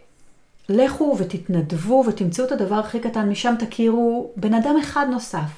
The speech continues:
או תקבלו איזושהי תחושת משמעות, או זה יביא לכם את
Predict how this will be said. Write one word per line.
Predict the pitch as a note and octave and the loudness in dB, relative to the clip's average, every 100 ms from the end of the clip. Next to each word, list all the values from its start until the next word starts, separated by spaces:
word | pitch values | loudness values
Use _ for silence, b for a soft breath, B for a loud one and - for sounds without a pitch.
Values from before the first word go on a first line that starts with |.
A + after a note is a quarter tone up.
| - - | -12 -4
או | A3+ | -2
תקבלו | A3+ A#3 A3 B3 | -2 -2 2 2
איזושהי | B3 A#3 B3 | 2 0 -6
תחושת | A#3+ - G#3+ A3+ | -6 -8 -4 -2
משמעות, | A3+ A3 - G#3 G3 E3 - - | -2 -4 -4 -4 -4 -6 -8 -6
או | A3 | -2
זה | A3+ | 0
יביא | A3+ G3 A#3+ | 0 2 2
לכם | B3 A#3+ A3 | 0 2 0
את | - | 2